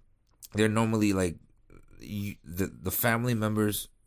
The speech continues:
uh, are still alive. There's, there's not like it was,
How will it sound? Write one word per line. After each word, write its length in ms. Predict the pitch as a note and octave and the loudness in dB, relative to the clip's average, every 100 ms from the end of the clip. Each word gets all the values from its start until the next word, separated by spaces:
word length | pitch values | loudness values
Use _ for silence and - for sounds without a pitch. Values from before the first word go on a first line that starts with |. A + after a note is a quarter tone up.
| _ _ _ _ _ _ _ - | _ _ _ _ _ _ _ -6
uh, 340 | F#2+ F#2 E2+ - | -4 -2 -2 -2
are 120 | F2 | -2
still 280 | - G#2 G2 | -2 0 0
alive. 300 | F2+ D#2+ - | 0 -4 -6
There's, 320 | - F2 F2+ - | -6 -4 -4 -4
there's 200 | F#2 F#2 | -4 0
not 80 | |
like 200 | G2 F2+ | 0 0
it 60 | F2 | -2
was, 180 | E2 | -4